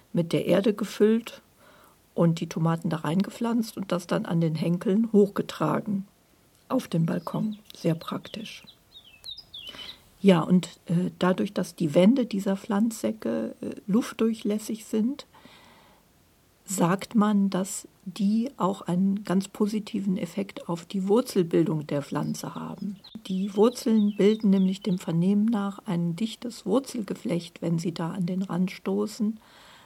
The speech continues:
äh, anders als wenn es ein undurchlässiger Topfrand ist. Ja, ich bin mal gespannt. Also ich hab diese vier Balkontomaten da stehen und dann hab ich in dem Foliengewächshaus, ähm,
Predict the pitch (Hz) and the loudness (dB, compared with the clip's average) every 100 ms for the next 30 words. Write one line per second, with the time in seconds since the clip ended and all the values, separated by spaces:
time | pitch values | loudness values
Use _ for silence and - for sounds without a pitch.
0 | _ _ - 175 170 - 180 196 196 - | _ _ 0 0 2 4 6 6 2 -2
1 | 180 185 - 175 185 - - 165 180 180 | -4 -4 0 0 0 -4 -4 -2 0 0
2 | 185 185 190 185 165 - 160 170 185 - | -2 -6 -6 -6 -4 -8 -4 -4 -4 -6
3 | - - - - 233 226 220 240 233 - | -6 -6 -10 -16 -10 -10 -10 -14 -16 -16
4 | - _ _ _ _ - - - _ - | -20 _ _ _ _ -20 -20 -20 _ 2
5 | 160 - - - 190 170 170 - 180 202 | 2 2 -4 4 4 4 -2 -6 -2 -2
6 | 294 - 190 - - 185 - - _ - | -2 -8 -8 -8 -6 -6 -8 -20 _ -20
7 | - _ - 175 165 170 - 202 202 196 | -20 _ -4 -2 -2 -4 -2 2 4 2
8 | 220 - 170 165 220 277 - 208 208 220 | 0 -2 -2 2 2 2 0 0 0 -2
9 | - 202 208 208 - 220 220 214 180 165 | -4 -2 -2 -6 -4 0 2 2 0 0
10 | 180 190 - 190 - - 170 165 160 156 | 0 -2 -4 -8 -8 -2 0 0 0 -2
11 | 151 - 214 220 214 202 214 196 - - | -6 0 2 4 2 0 -2 -4 -6 -2
12 | 196 202 202 - - - - - - - | 0 0 -4 -14 -20 -20 -20 -20 -20 -20
13 | - - - 214 170 160 175 | -20 -18 -2 0 2 2 0